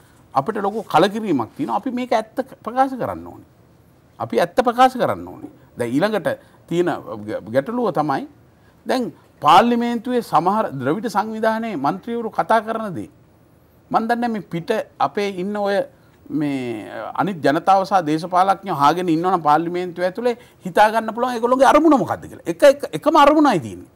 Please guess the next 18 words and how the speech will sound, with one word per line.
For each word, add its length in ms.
ඒ 100
අරමුණ 380
කරා 240
තමයි 260
මේ 240
යන්නේ. 280
මේ, 320
මේ, 280
මේ 220
යහපාලන 440
රජයේ 280
බන්දේසියක 640
තියලා 280
මේ 300
දැන් 300
දෙන්න 200
හදන්නේ 560
ඒ 160